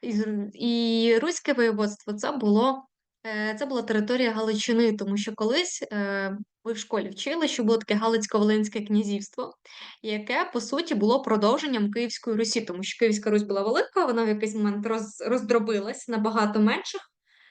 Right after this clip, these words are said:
е, князівств, і з цих князівств Галицько-Волинське князівство, воно було супервелике, потужне і як таким продовжувачем історії, е, української держави.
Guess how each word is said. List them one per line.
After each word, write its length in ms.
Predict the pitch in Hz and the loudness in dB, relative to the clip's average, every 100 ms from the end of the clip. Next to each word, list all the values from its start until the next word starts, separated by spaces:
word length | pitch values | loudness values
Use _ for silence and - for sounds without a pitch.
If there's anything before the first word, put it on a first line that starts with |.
| _ | _
е, 180 | 269 269 | -10 -8
князівств, 680 | 269 285 285 269 294 285 247 | -8 -6 -6 -2 -4 -4 -6
і 400 | 214 220 247 247 | -4 0 4 4
з 380 | 214 208 - - - | 4 -2 -10 -18 -12
цих 260 | 262 254 - | -8 -8 0
князівств 560 | 240 214 302 - - | 2 2 -4 -10 -10
Галицько-Волинське 840 | 233 240 233 226 240 233 233 220 220 | -2 2 2 2 0 2 2 0 -4
князівство, 400 | 226 233 330 247 | -4 -6 -6 0
воно 160 | 208 220 | 2 4
було 200 | 208 208 | 4 2
супервелике, 640 | 208 214 208 233 370 269 | 0 -2 0 2 0 -2
потужне 720 | - 214 214 302 339 247 233 | -2 -4 -2 -4 -2 0 0
і 180 | 220 226 226 214 - - | 2 2 0 -2 -16 -20
як 100 | - _ | -20 _
таким 200 | 247 214 | -12 -10
продовжувачем 800 | 214 226 220 214 190 196 - 185 | -6 -2 0 -2 -4 -8 -10 -12
історії, 540 | 196 - 214 208 208 208 _ _ _ - | -12 -12 -8 -6 -6 -10 _ _ _ -18
е, 420 | 196 190 190 190 | -14 -10 -8 -8
української 880 | 190 - 226 214 226 214 208 208 226 | -8 -10 -8 -2 2 4 2 0 -2
держави. 520 | 214 202 208 170 170 | -2 -2 -2 -2 -4